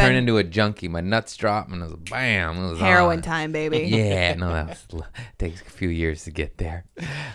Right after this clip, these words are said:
Speaker 2: Um,
Speaker 1: So girls weren't into you
Speaker 2: they,
Speaker 1: before?
Speaker 2: they always kinda were a little bit, but after that, it was a lot more. I was always lucky. I got crushes.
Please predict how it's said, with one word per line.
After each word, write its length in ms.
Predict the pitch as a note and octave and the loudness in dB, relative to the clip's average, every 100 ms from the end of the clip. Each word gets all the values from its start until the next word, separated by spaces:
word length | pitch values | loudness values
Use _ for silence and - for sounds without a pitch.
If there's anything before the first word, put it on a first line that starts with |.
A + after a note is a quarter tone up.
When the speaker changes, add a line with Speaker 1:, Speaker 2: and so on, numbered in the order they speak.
| - | -10
Speaker 2:
Um, 200 | - A2+ | -2 -2
Speaker 1:
So 260 | - A#3 G3+ | 0 0 0
girls 420 | G3+ G3 F#3+ G3 | 4 6 6 4
weren't 300 | F#3 F3+ F#3 | -2 -4 -4
into 240 | - F3 G3 | -6 -8 -8
you 400 | G3 G#3 G#3 G3+ - _ _ _ | -8 -8 -8 -10 -14 _ _ _
Speaker 2:
they, 220 | - C#3 | -2 2
Speaker 1:
before? 200 | D3 G3 A#3 | 2 2 4
Speaker 2:
they 120 | C3 | 4
always 340 | D3 F#3 D3+ - | 6 6 4 0
kinda 380 | A2 A2+ A#2+ | 2 2 4
were 180 | A2+ A2+ | 2 4
a 60 | G#2 | 4
little 300 | G2+ A#2 G#2+ | 4 4 4
bit, 400 | F#2 F2+ - _ _ _ | 4 4 2 _ _ _
but 220 | G2 G2+ - | 2 2 4
after 380 | G#2 A2 - F#2+ | 4 4 0 4
that, 380 | F#2 F2 - - | 6 6 2 -4
it 80 | |
was 240 | F#2 F2+ F#2 | -2 -2 -2
a 60 | |
lot 240 | E2+ E2+ - | 2 2 0
more. 340 | E2 D#2+ A2 - _ - _ _ | -4 -6 -8 -16 _ -20 _ _
I 120 | - A2+ | 2 2
was 200 | C3 C#3 | 4 2
always 300 | D3 E3+ A2+ | 4 2 2
lucky. 360 | G2+ G#2+ F2+ F2 | 0 0 -4 -2
I 120 | F2 | -2
got 300 | E2+ F#2 - | 0 -2 -4
crushes. 680 | - F2+ F2 - - - - | -6 -4 -4 -8 -18 -20 -20